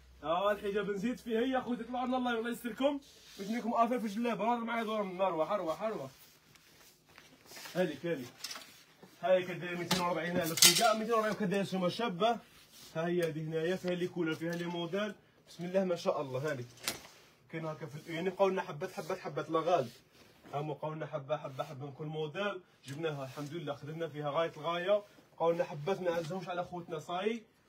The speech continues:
بروفيتي، كاين اللي ما عندهاش، كاين لها تجهز، كاين تحوس على جلابه. اي خوتي، طلعوا لنا اللايف باش يستافدوا معانا، الله يسلكم، اي. ها، هذيك جلابه كي داير، بسم الله ما شاء الله. لي موديل، غير التحفه، غير الاواخر. هذيك، هذيك.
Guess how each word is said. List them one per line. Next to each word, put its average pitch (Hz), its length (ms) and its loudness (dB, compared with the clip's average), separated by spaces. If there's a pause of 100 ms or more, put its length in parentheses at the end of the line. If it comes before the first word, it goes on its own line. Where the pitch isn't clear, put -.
(100)
بروفيتي، 180 380 -8
كاين 170 160 -6
اللي 170 120 -2
ما 175 60 -2
عندهاش، 170 240 -4
كاين 175 100 -6
لها 170 140 -2
تجهز، 160 360 -2
كاين 170 120 -4
تحوس 160 140 -8
على 180 120 2
جلابه. 190 520 2 (380)
اي 175 180 4
خوتي، 160 220 -8
طلعوا 190 220 -2
لنا 180 160 0
اللايف 269 420 6 (420)
باش 247 180 4
يستافدوا 277 440 6
معانا، 240 360 4
الله 240 120 4
يسلكم، 233 520 0
اي. 254 260 0 (1300)
ها، 175 220 6 (640)
هذيك 175 160 -4
جلابه 180 300 -4
كي 175 180 -8
داير، 160 140 -2
بسم 156 140 -10
الله 165 120 -8
ما 156 100 -8
شاء 170 200 -8
الله. 202 300 -4 (300)
لي 160 100 -2
موديل، 180 380 0
غير 156 200 0 (280)
التحفه، 180 480 -2
غير 165 160 -2
الاواخر. 190 640 -2 (460)
هذيك، 135 300 -6
هذيك. 123 180 -10